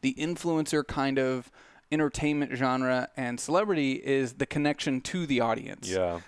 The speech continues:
Speaker 1: And how many celebrities are gonna be willing to sacrifice their privacy and kind of, I don't know if privacy is the right word, but take that extra time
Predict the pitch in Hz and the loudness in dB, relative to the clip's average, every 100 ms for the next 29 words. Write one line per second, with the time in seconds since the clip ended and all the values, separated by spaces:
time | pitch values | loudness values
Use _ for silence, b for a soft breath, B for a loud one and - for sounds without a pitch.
0 | B 131 127 160 175 170 147 143 143 143 | B -2 2 0 2 -2 0 2 2 2
1 | 135 127 135 127 127 139 123 - 143 143 | -2 -2 -2 0 0 0 0 0 2 2
2 | 139 - 123 123 127 117 - 170 180 190 | 0 0 0 0 -4 -6 0 2 2 2
3 | - 190 180 175 139 139 147 143 139 131 | 0 -2 -2 -2 -2 -2 0 2 4 2
4 | 123 B B B B - 190 220 - - | 0 B B B B -2 2 2 2 4
5 | 175 160 - 139 127 127 120 123 151 131 | 4 2 0 -2 2 2 2 4 4 4
6 | 113 127 - B B - - 185 165 160 | 2 0 0 B B -4 2 2 4 4
7 | - - 147 - 139 - - - 147 135 | 4 -2 -6 -6 -8 -8 -8 0 2 4
8 | 151 185 240 | 2 0 -2